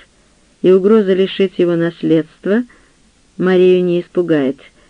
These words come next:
иначе при её корыстолюбии она хотя такой красавчик и очень ей по вкусу,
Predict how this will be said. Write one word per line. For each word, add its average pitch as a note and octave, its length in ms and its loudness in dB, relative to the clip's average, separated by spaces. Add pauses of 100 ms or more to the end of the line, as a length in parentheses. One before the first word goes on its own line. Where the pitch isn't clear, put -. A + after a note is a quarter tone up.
(440)
иначе F#3 400 0
при E3+ 140 -2
её E3+ 360 2
корыстолюбии D#3+ 1040 0
она F#3+ 440 -2 (840)
хотя D#3+ 560 -4 (500)
такой D#3 280 -2
красавчик D#3 800 -4 (120)
и C#3 400 -2
очень C#3+ 420 -6
ей A3+ 200 0
по D3 160 -6
вкусу, D3 500 -8